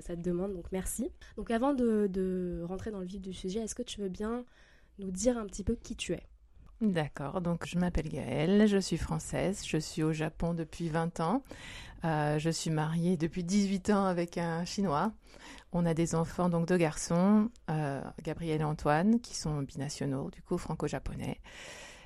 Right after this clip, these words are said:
Speaker 2: Et, euh,
Speaker 1: Franco-japonais ? Franco-
Speaker 2: <laughs> Donc franco-chinois. <laughs> Et, euh, avec tous les,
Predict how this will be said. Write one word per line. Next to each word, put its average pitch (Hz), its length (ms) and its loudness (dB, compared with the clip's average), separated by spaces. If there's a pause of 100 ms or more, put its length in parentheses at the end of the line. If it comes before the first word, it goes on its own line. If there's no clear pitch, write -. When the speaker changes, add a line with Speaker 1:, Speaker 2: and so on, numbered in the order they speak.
(120)
Speaker 2:
Et, 175 200 2
euh, 131 180 -2
Speaker 1:
Franco-japonais ? 247 640 2 (200)
Franco- - 300 4 (1120)
Speaker 2:
<laughs> - 1600 -2
Donc 254 200 8
franco-chinois. 226 840 8
<laughs> - 1300 4
Et, 185 160 4
euh, 156 640 0
avec 185 280 6
tous - 160 2
les, 170 460 6